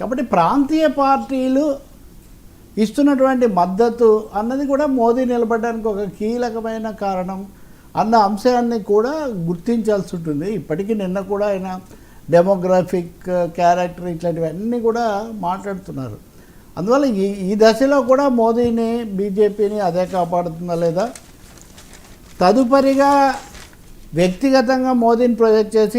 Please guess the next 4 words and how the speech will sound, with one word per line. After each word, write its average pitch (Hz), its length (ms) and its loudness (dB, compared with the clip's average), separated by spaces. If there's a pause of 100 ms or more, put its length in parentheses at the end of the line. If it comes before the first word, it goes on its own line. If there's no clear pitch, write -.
హిందుత్వాన్ని 214 600 0 (120)
ప్రమోట్ 190 400 -4
చేసి 220 480 -4 (300)
నిలబడుతుందా 190 640 2